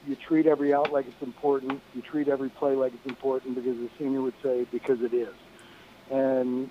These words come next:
I, I think I played by that. Um, you know, some analogies when they say, "Oh, my uniform is always dirty at the end of the game," or, "He really plays hard." Uh,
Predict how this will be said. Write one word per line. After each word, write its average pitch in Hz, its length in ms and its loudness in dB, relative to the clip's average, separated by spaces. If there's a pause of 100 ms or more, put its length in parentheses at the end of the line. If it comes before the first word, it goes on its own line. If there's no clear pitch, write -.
(160)
I, 131 140 6 (100)
I 131 60 2
think 151 260 -2
I 139 240 6 (220)
played 151 340 2 (240)
by 135 240 6
that. 147 320 -2 (760)
Um, 131 680 -6 (760)
you 151 120 -6
know, 143 240 0 (160)
some 165 180 2
analogies 147 560 0
when 139 140 -4
they 139 100 -6
say, 160 140 -4
"Oh, 147 200 4
my 143 120 -2
uniform 143 500 -4
is 127 80 -8
always 139 220 -2
dirty 135 320 -4
at 135 100 -14
the 135 80 -6
end 135 140 -6
of 127 60 -8
the 135 60 -8 (120)
game," 131 240 -6
or, 120 80 -4
"He 147 200 -4
really 143 360 4
plays 135 420 -2
hard." 127 400 2 (640)
Uh, 131 240 2